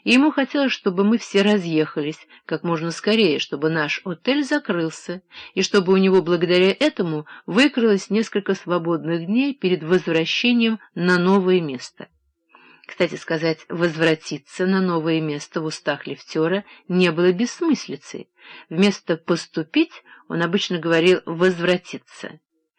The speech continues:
Меня только удивило, что лифтёр унизился до употребления слова «место»,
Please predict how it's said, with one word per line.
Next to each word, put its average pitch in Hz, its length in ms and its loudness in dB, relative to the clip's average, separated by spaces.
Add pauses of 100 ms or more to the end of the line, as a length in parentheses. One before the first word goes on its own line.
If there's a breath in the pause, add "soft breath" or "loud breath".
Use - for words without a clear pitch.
(240 loud breath)
Меня 208 220 2
только 214 280 2
удивило, 208 500 2
что 175 340 -2
лифтёр 185 580 2
унизился 185 680 2
до 156 140 2
употребления 180 680 2
слова 180 600 2 (180)
«место», 175 720 0